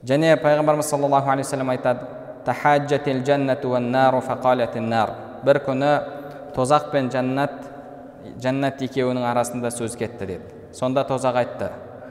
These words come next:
«Уthirtu бил мутакаббирина ва бил мутажаббирин». Тәкаппарлар, шектен шығушылар маған кіреді, мен соларға арналдым, деді.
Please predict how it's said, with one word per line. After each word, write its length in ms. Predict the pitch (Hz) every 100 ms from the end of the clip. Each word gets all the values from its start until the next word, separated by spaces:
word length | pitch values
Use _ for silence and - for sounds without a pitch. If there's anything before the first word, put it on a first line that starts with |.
| - - - -
«Уthirtu 640 | 143 151 147 165 156 156 139
бил 160 | 135
мутакаббирина 960 | 139 135 135 139 135 131 139 143 135 131
ва 80 | 127
бил 160 | 131
мутажаббирин». 840 | 127 120 123 120 113 120 123 107 85 - - - - - - - - - - - - - - - _ - _ _ _ _ _ - 90 - - - - _ _ -
Тәкаппарлар, 920 | 143 151 - - 131 131 139 139 123 - - - -
шектен 400 | - 143 151 135
шығушылар 760 | - 127 127 - 131 139 131 - - - - - - - - - - - - - -
маған 380 | 123 123 131 113 -
кіреді, 440 | 131 139 135 127 - - - - - - - - - 104 -
мен 460 | 110 127 143 127 98 - - - - - -
соларға 480 | - 135 127 123 123 117
арналдым, 480 | 120 120 113 110 101
деді. 200 | 92 -